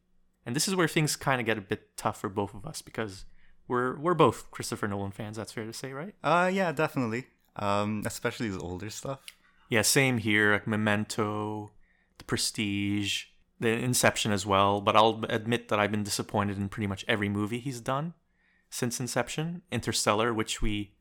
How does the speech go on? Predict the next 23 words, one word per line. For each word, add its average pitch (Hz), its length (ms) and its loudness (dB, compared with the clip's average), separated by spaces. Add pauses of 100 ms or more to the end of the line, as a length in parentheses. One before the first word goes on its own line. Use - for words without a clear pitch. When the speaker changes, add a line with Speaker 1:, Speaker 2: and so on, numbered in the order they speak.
(140)
Speaker 1:
talked 156 220 8
about - 200 4
maybe 107 200 -2
covering 107 340 -2
in 104 80 -4
a 98 40 -6
future 139 340 -2
episode, 104 360 -4
was 104 300 -4 (400)
one 107 200 0
of 107 80 -4
the 110 80 -2
most - 360 -2
<laughs> - 60 -10
disappointing 110 640 -2 (160)
experiences 107 600 -4
in 101 80 -2
a 101 40 -4
movie 101 360 -2
theater 104 280 -4
I've 101 160 -4
ever - 280 -14
had. 113 320 -4